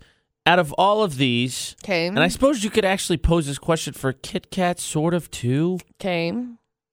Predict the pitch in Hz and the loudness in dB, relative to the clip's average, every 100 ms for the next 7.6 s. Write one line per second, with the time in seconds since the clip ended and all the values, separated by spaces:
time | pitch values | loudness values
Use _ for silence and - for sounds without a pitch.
0 | _ _ _ _ 131 156 190 143 147 - | _ _ _ _ 4 4 2 0 -2 -2
1 | - 120 147 - - _ - 214 175 98 | -2 -4 -4 -8 -16 _ -2 0 0 -2
2 | 85 76 87 - - _ 196 180 - - | -4 -6 -12 -18 -20 _ -4 -4 -6 -12
3 | - - - _ - 139 147 - 175 - | -12 -14 -18 _ 2 4 4 4 4 2
4 | - 123 - 98 87 95 87 80 - - | -2 -4 -2 -4 -4 -4 -6 -6 -14 -18
5 | - _ _ 196 185 190 185 185 185 185 | -20 _ _ 0 2 4 4 4 4 4
6 | 180 180 175 180 180 170 - - 247 262 | 4 4 2 2 0 0 -4 0 4 6
7 | 190 220 - - - - | 6 4 0 -6 -6 -8